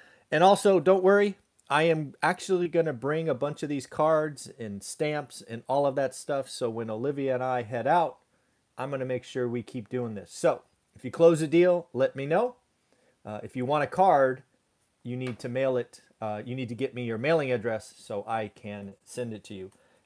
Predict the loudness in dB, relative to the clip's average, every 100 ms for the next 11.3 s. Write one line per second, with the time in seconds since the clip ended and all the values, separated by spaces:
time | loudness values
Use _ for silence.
0 | -14 -12 -10 -6 -6 -6 -8 0 0 0
1 | 0 0 -2 -10 -14 -16 -14 -8 -4 -4
2 | -4 -8 -8 -6 -6 -6 -8 -8 -10 -12
3 | -8 -8 -8 -6 -8 -6 -8 -8 -4 -4
4 | -4 -8 -12 -8 -4 -4 -4 -10 _ -14
5 | -12 -12 -8 -8 -8 -12 -16 -20 _ _
6 | _ -20 _ _ _ _ 0 8 10 10
7 | 10 10 10 6 4 4 2 0 0 2
8 | 2 2 0 -2 -2 -2 -2 -4 -4 -2
9 | -2 -2 -4 -2 -2 -2 -4 -2 -2 -2
10 | -4 -4 -2 -4 -4 -8 -10 -6 0 2
11 | 0 -12